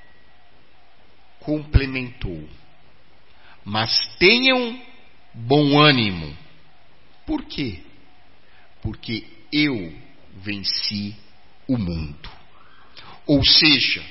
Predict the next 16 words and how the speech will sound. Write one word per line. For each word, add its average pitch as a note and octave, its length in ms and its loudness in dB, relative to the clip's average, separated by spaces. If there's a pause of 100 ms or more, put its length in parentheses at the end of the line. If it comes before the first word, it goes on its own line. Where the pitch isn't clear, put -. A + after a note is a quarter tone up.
(880)
Jesus, F3 800 2
o E3+ 60 -2
Filho C#3+ 340 -6
de G#2+ 200 -6
Deus, A2 760 -4 (480)
está F3 380 0
nos D#3 240 0
ensinando C#3+ 1000 0
algo D3+ 440 4
que C#3 120 -6
para C3+ 320 2
nós C#3+ 260 0
é F3 40 0
um D#3+ 140 -2
grande G#3 400 4
desafio. E3 760 -2